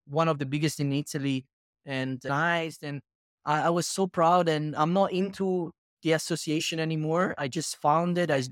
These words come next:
I've been there for seven years. Then I moved to London, where I did my certificates and everything was, but this was a big part of my life, because parkour teaches you a lot of things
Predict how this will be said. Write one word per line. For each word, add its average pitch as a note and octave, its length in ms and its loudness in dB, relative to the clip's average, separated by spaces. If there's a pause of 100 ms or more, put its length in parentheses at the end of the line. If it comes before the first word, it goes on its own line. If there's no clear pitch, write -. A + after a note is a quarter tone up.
I've C#3+ 160 0
been D#3 220 0
there D3 180 4
for C#3+ 140 -6
seven D3+ 360 -4
years. D#3+ 320 -2 (380)
Then D#3 140 2
I D#3+ 100 4
moved D#3+ 300 0
to D#3 100 0
London, D#3+ 600 2
where C#3+ 140 4
I C#3+ 140 4
did C#3 240 -2
my C#3 120 -2
certificates - 800 -6
and C#3 120 -2
everything D#3+ 440 -6
was, C#3+ 300 -2
but D3+ 100 0
this G3+ 160 0
was F3+ 200 2
a D#3+ 40 -4
big F3 220 -4
part F3 160 0
of D#3+ 100 0
my C#3+ 120 -2
life, B2 260 -2 (500)
because D#3 280 -6
parkour G#3 600 0
teaches - 480 -8
you D#3+ 140 -2
a D3 120 -2
lot D3+ 120 -4
of D3 80 -10
things F3+ 480 -2